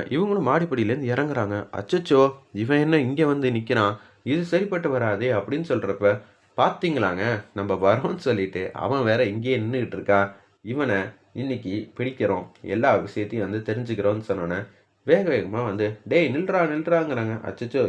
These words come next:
இவங்க வேற இங்க வந்துட்டாங்களா?" அப்படின்னு சொல்லிட்டு ஒரு இடத்துல வேக வேகமா போய்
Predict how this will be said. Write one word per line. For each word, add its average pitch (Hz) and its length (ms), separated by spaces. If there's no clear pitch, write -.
இவங்க 107 280
வேற 123 180
இங்க 104 200
வந்துட்டாங்களா?" 107 600
அப்படின்னு 113 280
சொல்லிட்டு 90 380
ஒரு 180 200
இடத்துல 165 340
வேக 151 180
வேகமா 123 400
போய் 107 180